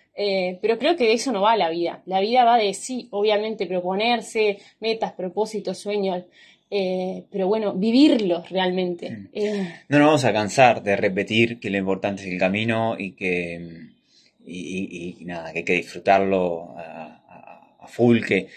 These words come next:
Speaker 2: que es, eso, como decía Jime, que está bien las metas y propósitos como motor, pero no es el, el, el, el kit en cuestión, no es el, el, no es el oro, ¿no? Eh,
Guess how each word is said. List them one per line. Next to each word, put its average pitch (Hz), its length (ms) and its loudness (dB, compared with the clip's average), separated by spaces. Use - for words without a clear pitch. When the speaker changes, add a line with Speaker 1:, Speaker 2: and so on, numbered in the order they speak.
Speaker 2:
que 95 320 0
es, - 220 -8
eso, 101 260 -6
como 95 160 0
decía 95 440 2
Jime, 90 380 -4
que 92 240 -6
está 110 280 -2
bien 117 340 4
las 98 140 -10
metas 113 360 0
y 98 60 -12
propósitos 107 440 -4
como 98 220 -2
motor, 95 540 -2
pero 92 340 -2
no 107 280 0
es 104 540 -4
el, 104 220 -6
el, 95 260 -8
el, 87 260 -14
el 87 200 -14
kit 101 340 -8
en 85 180 -14
cuestión, 90 480 -4
no 95 100 0
es 95 180 -6
el, 90 240 -10
el, 85 420 -10
no 113 80 0
es 117 120 -4
el 98 140 0
oro, 92 320 2
¿no? 117 200 -4
Eh, 98 560 2